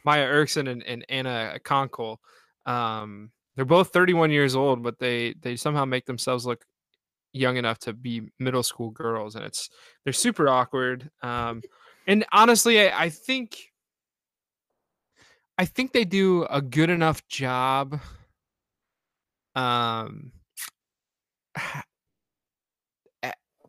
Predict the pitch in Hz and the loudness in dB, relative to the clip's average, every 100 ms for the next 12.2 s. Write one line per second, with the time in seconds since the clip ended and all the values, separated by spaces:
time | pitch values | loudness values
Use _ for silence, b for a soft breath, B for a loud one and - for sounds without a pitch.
0 | - 175 - - _ _ b b b b | -14 -14 -14 -20 _ _ b b b b
1 | b 165 - 233 190 - 170 220 220 180 | b -4 2 4 4 0 0 4 6 4
2 | - 151 165 262 302 226 - 196 190 180 | 4 2 4 4 4 0 0 2 2 2
3 | 226 196 135 135 143 - - 165 - 165 | 2 0 0 2 2 -2 -6 -4 0 0
4 | 160 156 165 156 156 143 - 143 135 - | 0 -2 -2 -6 -8 -10 -8 -8 -8 -6
5 | 196 175 b b b 160 156 139 127 139 | -6 -6 b b b -2 0 -2 0 -2
6 | 170 160 143 92 120 123 143 - 135 - | -2 -2 -4 -4 -2 0 0 -2 -6 -6
7 | 135 - 131 123 - 113 123 151 190 b | -6 -2 -2 -4 -8 -8 -4 -4 -6 b
8 | b b _ 127 120 117 123 135 127 139 | b b _ -6 -4 -6 -8 -10 0 0
9 | 127 123 - 147 131 120 127 123 123 - | 0 -6 -2 -2 0 0 0 0 -4 -4
10 | 127 120 - 120 117 120 - - 131 120 | -2 -2 -2 -4 -4 -8 -18 -14 -10 -6
11 | 117 113 113 113 131 127 120 117 117 117 | -6 -8 -10 -14 -12 -10 -8 -8 -4 -2
12 | 117 | -2